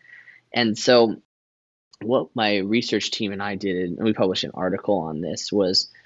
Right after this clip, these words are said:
we looked at, at literature over time, and we looked at what were the common themes that emerged throughout innovation models that would say, "Hey, what really s-, like, leads to innovation?" So we got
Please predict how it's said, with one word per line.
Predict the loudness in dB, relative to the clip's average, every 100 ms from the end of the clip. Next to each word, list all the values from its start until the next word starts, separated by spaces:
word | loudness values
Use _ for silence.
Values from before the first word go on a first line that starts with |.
| _ _ _ 4
we | 6
looked | 6 4 4
at, | 4 4 -2
at | -6 -4
literature | 0 2 2 0 -2
over | -2 0 -2
time, | -4 -14 -16 -20 -20 _ _ _ -6
and | -2 0
we | 2
looked | 4 2 2 0
at | -2 -4 _ _ -6
what | 2 2 2
were | 0
the | 0
common | -4 -4 -2 0 -2 -4 -4
themes | -4 -4 -4
that | -4 -2
emerged | 0 4 6 6 6 2 -4
throughout | 0 0 0 0
innovation | 0 0 2 0 0 0
models | 0 0 -2 -4
that | -4 -2
would | -2 -2
say, | -2 -2 -4 -8 -20 _
"Hey, | 0 0 0
what | 0 4 4 4
really | 2 4 6 4
s-, | 0 -10 -8
like, | -4 -4
leads | -2 -2 -2
to | -8
innovation?" | -10 -8 -8 -8 -10 -14 -16 -18 _ -20 -14 -2
So | 4 4
we | 6
got | 4 2